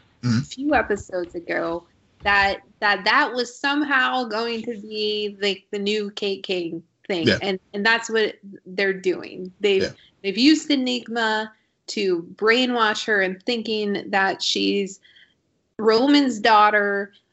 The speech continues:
Speaker 2: when, when really she's a deformed Kate Kane.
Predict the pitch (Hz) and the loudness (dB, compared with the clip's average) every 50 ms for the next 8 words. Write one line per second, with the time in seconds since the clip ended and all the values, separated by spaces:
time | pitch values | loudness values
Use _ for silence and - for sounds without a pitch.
0 | _ _ - 190 190 208 202 202 196 190 190 190 185 185 185 185 185 - - - | _ _ -8 -4 -2 0 2 2 2 2 2 0 0 0 0 0 -2 -4 -6 -10
1 | _ - 208 202 196 196 185 185 180 185 196 233 240 220 214 214 208 196 202 202 | _ -8 -4 -2 0 0 0 0 0 0 2 2 2 4 4 2 2 2 0 0
2 | - - 202 190 185 180 180 175 175 - - - 190 - 180 180 - - 202 202 | -2 -4 -2 0 2 2 2 0 -2 -6 -8 -6 -6 -4 -6 -6 -4 -2 0 2
3 | 202 196 190 190 190 196 - 208 190 180 - - - - 175 160 151 - - - | 2 2 2 2 -2 -4 -4 -2 -2 -2 -2 -4 -6 -6 -4 -4 -4 -4 -6 -10
4 | - | -14